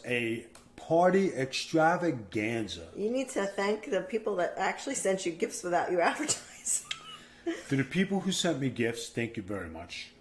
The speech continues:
Speaker 1: The people who didn't send me gifts, which is like the fifty-five thousand on Russo brand, thank you very much.
Speaker 2: But thank you to, like, Jay and Duke and everybody that looked
Speaker 1: Yeah,
Speaker 2: out
Speaker 1: Jay,
Speaker 2: for
Speaker 1: Jay,
Speaker 2: you.
Speaker 1: you know, there are a lot of people who are good peeps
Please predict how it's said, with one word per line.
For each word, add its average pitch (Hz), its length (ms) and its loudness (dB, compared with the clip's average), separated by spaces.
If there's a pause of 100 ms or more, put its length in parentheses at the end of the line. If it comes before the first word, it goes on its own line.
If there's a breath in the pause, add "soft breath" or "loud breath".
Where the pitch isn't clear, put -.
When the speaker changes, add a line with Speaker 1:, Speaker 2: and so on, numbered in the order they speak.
Speaker 1:
The - 60 0
people 185 380 2
who 165 100 6
didn't 143 420 2
send 107 340 -2
me 95 80 -8
gifts, 101 420 -4 (300 loud breath)
which 127 240 2
is 123 200 0
like 123 220 2
the 120 80 -2
fifty-five 139 800 2
thousand 120 640 2
on 101 240 -8
Russo 113 460 -2
brand, 87 320 -10 (400 loud breath)
thank 113 240 -2
you 98 60 -10
very 87 240 -10
much. 85 420 -12
Speaker 2:
But 233 220 4
thank 269 240 0
you 320 100 0
to, 185 140 -2
like, 160 240 2
Jay 180 560 0
and 147 120 -4
Duke 175 340 0
and 143 100 -2
everybody 180 400 0
that 165 200 4
looked 175 140 4
Speaker 1:
Yeah, 202 200 6
Speaker 2:
out 180 60 2
Speaker 1:
Jay, 196 280 8
Speaker 2:
for 180 80 2
Speaker 1:
Jay, 180 160 8
Speaker 2:
you. 165 60 6
Speaker 1:
you 170 40 8
know, 175 160 8
there 170 120 8
are 165 40 10
a 160 40 10
lot 165 200 8
of 175 120 2
people 170 280 4
who 147 200 4
are - 20 6
good 139 280 2
peeps 139 540 0